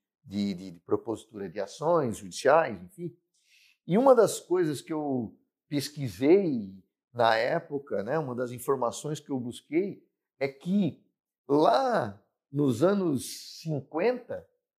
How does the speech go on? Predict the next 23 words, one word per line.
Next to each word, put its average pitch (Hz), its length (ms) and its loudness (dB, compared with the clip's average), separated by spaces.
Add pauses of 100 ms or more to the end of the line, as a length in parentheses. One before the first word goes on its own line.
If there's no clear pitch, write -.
(340)
né, 156 400 -8 (220)
o, 131 80 -10 (100)
o, 123 460 -2 (520)
o 131 60 -8
Balneário 170 840 6
Camboriú, 139 760 -2
ainda 135 260 -2
quando 127 400 -10
ainda 127 300 -4
era 120 160 0 (300)
considerado, 120 720 2
né, 139 220 -6
o, 104 220 -6 (300)
a 107 100 -4
praia 156 560 8
de 107 100 -6
Camboriú, 131 800 -6 (440)
enfim, 147 520 -4 (460)
ela 160 1000 6
já 156 320 2
tinha 240 280 -2
um 233 80 0
sistema 165 680 -2